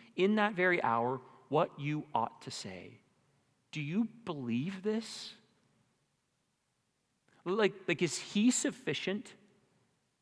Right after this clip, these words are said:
Or, or do you need, or do you need more education?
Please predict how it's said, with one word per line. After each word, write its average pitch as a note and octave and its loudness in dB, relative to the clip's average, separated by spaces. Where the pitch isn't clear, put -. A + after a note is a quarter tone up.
Or, G3+ 8
or G#3 8
do G3+ 2
you G3+ 4
need, A3 4
or F3 4
do E3 2
you G#3 4
need G3+ 4
more E3+ 6
education? B2+ 2